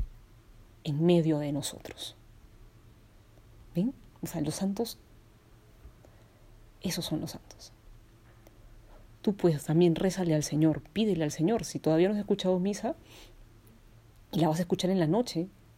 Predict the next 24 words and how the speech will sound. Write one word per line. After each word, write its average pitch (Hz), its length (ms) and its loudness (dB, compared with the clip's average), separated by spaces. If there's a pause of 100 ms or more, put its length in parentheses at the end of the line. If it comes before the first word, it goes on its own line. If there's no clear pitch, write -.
(160)
o 165 120 6
probablemente 202 720 4
no 175 140 4
seas 196 180 -4
de 180 80 4
misa 208 240 -2
diaria, 214 400 0 (760)
te 214 80 4
invito 277 220 2
a - 40 -2
que - 80 -14
cojas 240 300 0
hoy 190 100 6
día 285 280 -2 (180)
el 165 120 -8
pasaje 175 380 -6
del 156 120 -2
Evangelio - 420 -8 (640)
y 226 80 2
que 185 140 0
te 170 140 0
identifiques 165 640 -2
con 160 180 -4
Tomás - 400 -10